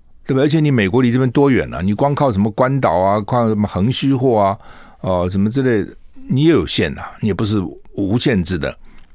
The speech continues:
可以提供啊，哦，所以这个就是老共有局部优势。我完全同意，在全世界老，老共还差美国差一大截，但在局部他有优势，那我们刚好有处在这个地方，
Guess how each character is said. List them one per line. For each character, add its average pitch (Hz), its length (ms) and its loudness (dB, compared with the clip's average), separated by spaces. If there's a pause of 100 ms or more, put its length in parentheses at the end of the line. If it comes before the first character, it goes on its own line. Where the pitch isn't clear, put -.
(100)
可 110 120 -2
以 98 60 2
提 78 160 -8
供 71 220 -4
啊， 65 120 -10 (240)
哦， - 140 -4
所 190 160 2
以 165 180 2 (300)
这 170 140 2
个 160 80 4
就 156 100 2
是 135 220 0 (360)
老 117 140 2
共 170 140 0
有 113 120 0
局 117 280 -2
部 160 180 2
优 104 160 2
势。 - 240 -6 (380)
我 113 160 2
完 156 180 2
全 143 140 2
同 120 180 2
意， 104 60 2
在 117 160 0
全 107 280 0
世 151 220 0
界 120 240 2 (120)
老， 92 280 -4
老 92 180 -2
共 110 100 -2
还 95 120 0
差 113 200 -4
美 85 140 -2
国 85 140 -4
差 95 220 -2
一 90 80 -6
大 82 180 -2
截， - 260 -14 (300)
但 139 140 -2
在 160 200 0 (360)
局 135 340 0
部 185 200 2
他 110 120 0
有 101 140 2
优 87 160 0
势， 92 160 -2
那 131 100 2
我 101 80 2
们 101 80 2
刚 117 140 0
好 123 80 2
有 104 80 2
处 - 180 -8
在 87 100 -2
这 90 120 -2
个 87 60 -2
地 80 100 -4
方， 78 180 -6